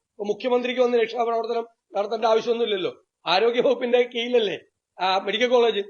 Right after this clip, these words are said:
അവര് വന്നിട്ട് അങ്ങ് പറയാണ്. അപ്പൊ നമ്മൾ ആരെങ്കിലാണ് ചെല്ലുന്നെങ്കിൽ എന്ത് പറയും?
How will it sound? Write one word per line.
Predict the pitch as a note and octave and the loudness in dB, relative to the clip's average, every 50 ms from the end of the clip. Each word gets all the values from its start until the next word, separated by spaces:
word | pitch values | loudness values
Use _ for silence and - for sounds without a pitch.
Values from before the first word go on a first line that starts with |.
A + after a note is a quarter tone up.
| - _ _ _ _ _ _ _ | -12 _ _ _ _ _ _ _
അവര് | - D3+ F3 A3+ D4 | -10 -4 -2 -2 0
വന്നിട്ട് | D#4 C4+ B3 B3+ C#4+ D4 D#4+ | 2 2 0 0 0 -2 -4
അങ്ങ് | D#4+ E4 D#4+ D4 | -4 -4 0 0
പറയാണ്. | C4+ C#4 D4+ D#4+ E4 D#4 C4+ G#3 D3 D3+ - _ _ _ _ _ _ _ _ _ _ _ _ _ _ _ | 2 2 2 2 2 2 2 0 -2 -8 -14 _ _ _ _ _ _ _ _ _ _ _ _ _ _ _
അപ്പൊ | _ - G#3 | _ -4 -2
നമ്മൾ | A3+ G#3 A3+ C#4 D#4+ | 0 2 4 6 8
ആരെങ്കിലാണ് | D#4+ D#4 D4+ D4+ D4+ D4+ D4 D4 | 8 8 8 8 8 6 6 6
ചെല്ലുന്നെങ്കിൽ | C#4+ C#4+ C4+ C4+ C#4 C4+ C#4 C#4 C#4 | 4 0 0 0 -2 -2 0 0 0
എന്ത് | C4 B3+ C4+ | -2 0 0
പറയും? | C4 B3+ B3+ B3 A3+ | -2 -2 -2 -4 -6